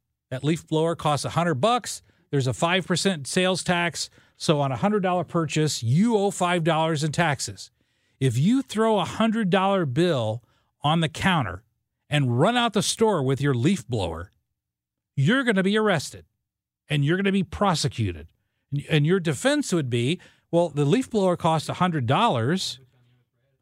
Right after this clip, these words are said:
I paid the hundred dollars. How can you arrest me?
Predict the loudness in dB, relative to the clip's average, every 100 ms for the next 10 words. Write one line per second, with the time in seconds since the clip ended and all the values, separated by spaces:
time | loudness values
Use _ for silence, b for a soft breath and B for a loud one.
0 | -2 2 2 0 0 2 0 0 0 0
1 | 0 0 0 0 0 -2 -4 -4 -2 -2
2 | 0 0 2 0 0 -2 -2 -2 0 -2